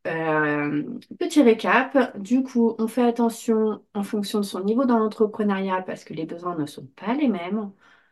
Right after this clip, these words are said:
Attention aussi à son activité, en fonction de son activité, puisque c'est pareil, une artisane n'aura pas les mêmes besoins qu'une assistante digitale. Ses besoins, ses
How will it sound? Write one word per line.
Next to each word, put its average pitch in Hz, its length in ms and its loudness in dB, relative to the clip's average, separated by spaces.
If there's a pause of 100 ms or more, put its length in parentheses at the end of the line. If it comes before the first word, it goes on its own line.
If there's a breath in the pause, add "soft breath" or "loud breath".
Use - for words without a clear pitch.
(260 soft breath)
Attention 220 560 0
aussi 214 540 -2
à 175 300 -4
son 170 840 -8
activité, 240 680 6
en 202 100 0
fonction 185 300 -8
de 185 40 -8
son 175 220 -12
activité, 202 720 -2
puisque 180 720 -8
c'est - 180 -10
pareil, 156 380 -6
une 151 140 -2
artisane 160 520 -6
n'aura 139 200 -8
pas 185 140 -8
les 175 100 -8
mêmes 156 180 -4
besoins 202 300 -2
qu'une 208 180 -4
assistante 247 420 2
digitale. 220 800 0 (920 soft breath)
Ses 196 220 0
besoins, 226 500 6
ses - 220 -10